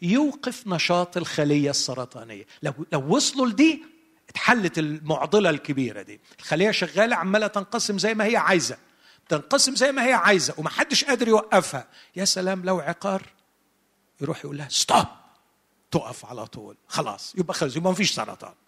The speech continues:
بص التعبير، أظهر يسوع مرة عند انقضاء الدهور يعمل إيه؟ يبطل الخطية بذبيحة نفسه. لما أتوحد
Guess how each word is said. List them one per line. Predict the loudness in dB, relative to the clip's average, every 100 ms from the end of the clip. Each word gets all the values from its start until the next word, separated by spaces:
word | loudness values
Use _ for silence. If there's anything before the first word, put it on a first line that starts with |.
| _ _ _ _ _ _ _ _ _ 0
بص | 2 0
التعبير، | 0 0 0 -4 -6 -8 -18 _ _ -2
أظهر | -2 -2 -4 0
يسوع | 0 0 0 0 0
مرة | -2 -2 0 -2 -4
عند | -8 -4 -2 -2 -4
انقضاء | -4 -6 -6 -4 -4 -4
الدهور | -6 -6 -2 -2 0
يعمل | 0 2 2
إيه؟ | 2 0 -4 -18 -20 _ -2
يبطل | 2 2 -2 0 4 6 4 -2 -8 _ _ -2
الخطية | 0 -4 -2 0 0 0 -2 -14 _ _ _ _ _ _ _
بذبيحة | -10 -8 -10 -12 -16 -16
نفسه. | -16 -12 -12 -12 -18 _ _ _ _ _ -2
لما | -2 0 -2 -4 _ _ _ _ _ -6
أتوحد | 0 0 0 -4 -6 -10